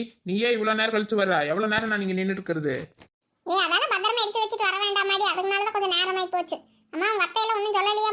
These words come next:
Speaker 2: மாம்பழத்தை நிறைய கொண்டு போனதுக்கு?
Speaker 1: அவங்க வீட்லயே காணோம். அவங்க நான் மாம்பழம் கொண்டு போனதுவே பார்க்கல. அவங்க பக்கத்து வீட்ல போய் சுபாத்தா பாட்டி கூட போய் பேசிட்டு இருந்தாங்களா, அந்த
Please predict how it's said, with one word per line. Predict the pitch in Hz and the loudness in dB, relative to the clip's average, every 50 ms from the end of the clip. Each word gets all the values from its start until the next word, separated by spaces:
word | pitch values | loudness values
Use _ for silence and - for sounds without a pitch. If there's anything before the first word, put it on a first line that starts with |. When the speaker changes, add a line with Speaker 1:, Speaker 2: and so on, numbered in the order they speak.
| 392 349 | 0 0
Speaker 2:
மாம்பழத்தை | 370 392 403 403 403 392 370 | 0 -2 -2 -4 -2 -2 -2
நிறைய | 359 392 403 403 | 0 0 -2 -2
கொண்டு | 349 359 370 392 | -2 -4 -2 -2
போனதுக்கு? | 381 381 381 381 392 392 415 453 539 - - _ _ _ _ _ _ _ _ _ _ _ _ - | -2 -2 -2 -2 -2 -2 -2 -2 -2 -6 -12 _ _ _ _ _ _ _ _ _ _ _ _ -8
Speaker 1:
அவங்க | 156 156 160 160 156 | -6 -4 -2 -2 -2
வீட்லயே | 180 214 208 208 214 226 220 208 | -2 -2 -2 -2 -2 -2 0 0
காணோம். | 175 190 196 180 185 180 | 0 0 0 0 -2 -2
அவங்க | 165 170 170 175 165 | -2 0 0 0 0
நான் | 165 165 160 | 0 0 0
மாம்பழம் | 160 180 190 208 202 185 | 0 0 0 0 -2 0
கொண்டு | 180 185 196 | 0 0 0
போனதுவே | 202 196 190 196 196 214 208 185 | 2 2 2 2 0 0 2 2
பார்க்கல. | 175 185 180 180 156 156 175 208 - - _ _ - 170 | 0 0 2 0 0 0 0 -2 -4 -12 _ _ -10 -6
அவங்க | 160 170 170 170 165 160 160 | -4 -2 -2 -2 0 0 0
பக்கத்து | 160 160 190 202 202 | 0 0 0 -2 -2
வீட்ல | 208 202 202 196 196 | -2 0 -2 -2 0
போய் | 202 214 208 196 | 0 0 0 -2
சுபாத்தா | 180 190 196 190 196 196 190 185 | 0 0 0 0 2 2 2 2
பாட்டி | 190 185 180 185 | 2 0 -2 -2
கூட | - 185 180 | -4 -4 -4
போய் | 185 185 185 180 | -2 -4 -2 -2
பேசிட்டு | 175 180 - 208 175 185 | -2 -2 -2 -4 -4 -4
இருந்தாங்களா, | 185 180 175 180 190 214 220 175 135 120 - - _ _ - 160 | -2 -2 -2 0 2 2 2 2 0 -4 -8 -16 _ _ -6 -6
அந்த | 165 | -4